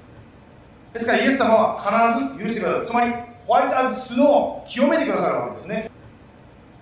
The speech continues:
はい。ですから、心を静めるための二番目は何ですか？罪の許しをいただきましょうということ。三番目、自然に触れましょう。これが三番目の心を静めるためのポイントでございます。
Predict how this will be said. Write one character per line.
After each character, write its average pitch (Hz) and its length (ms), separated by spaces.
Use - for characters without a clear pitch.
は 165 160
い。 - 160
で 233 80
す - 40
か 240 120
ら、 220 60
心 320 180
を - 40
静 - 220
め 277 80
る 269 80
た 226 100
め 202 100
の 180 60
二 190 80
番 226 200
目 220 60
は 214 80
何 220 140
で 196 60
す 185 100
か？ 196 360
罪 220 120
の 220 240
許 196 60
し 180 100
を 165 120
い 185 40
た 202 60
だ 233 140
き 247 40
ま 240 120
し 240 120
ょ 262 140
う - 20
と 226 40
い - 100
う - 80
こ - 60
と。 - 60
三 320 280
番 311 200
目、 - 420
自 247 240
然 320 180
に 311 60
触 277 140
れ 285 60
ま 277 120
し 262 80
ょ 233 140
う。 - 20
こ 226 60
れ 247 80
が 240 80
三 240 180
番 247 140
目 233 80
の 226 80
心 226 240
を - 20
静 196 180
め 190 120
る 170 80
た 156 80
め 143 80
の 139 320
ポ 147 100
イ - 40
ン 147 40
ト 143 60
で 127 40
ご 117 80
ざ - 80
い - 60
ま - 60
す。 - 200